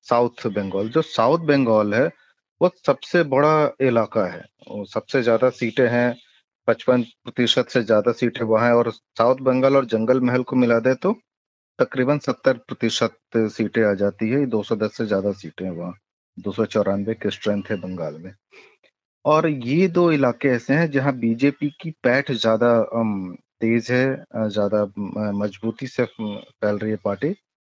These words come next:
पिछले कुछ वर्षों में। और यहीं, अम, देखेंगे इस इलाके में शुभेंदु अधिकारी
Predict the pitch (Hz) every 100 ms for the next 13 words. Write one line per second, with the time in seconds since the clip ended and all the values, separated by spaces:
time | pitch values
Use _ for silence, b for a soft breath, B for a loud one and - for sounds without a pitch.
0 | - 123 - 143 147 - - - - 110
1 | 104 110 92 87 - _ _ _ _ 123
2 | 143 120 127 135 165 175 170 165 - _
3 | _ 131 139 131 127 - 143 143 135 139
4 | 123 117 - 143 139 143 - 117 117 120
5 | 131 120 120 117 120 127